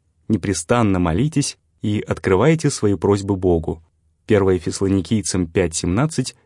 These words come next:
Филиппийцам четыре шесть. Библия заверяет нас, что если мы молимся Богу,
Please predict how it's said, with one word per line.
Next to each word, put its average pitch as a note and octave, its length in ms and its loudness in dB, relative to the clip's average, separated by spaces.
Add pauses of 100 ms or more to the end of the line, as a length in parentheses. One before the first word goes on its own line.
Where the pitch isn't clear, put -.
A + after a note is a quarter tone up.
(140)
Филиппийцам B2+ 760 -2
четыре G#2 380 -4
шесть. - 460 -6 (1000)
Библия C3+ 400 2
заверяет B2+ 500 2
нас, C#3 360 2
что - 180 -2
если B2 280 4
мы A#2 140 6
молимся A2 460 4
Богу, C#3 400 2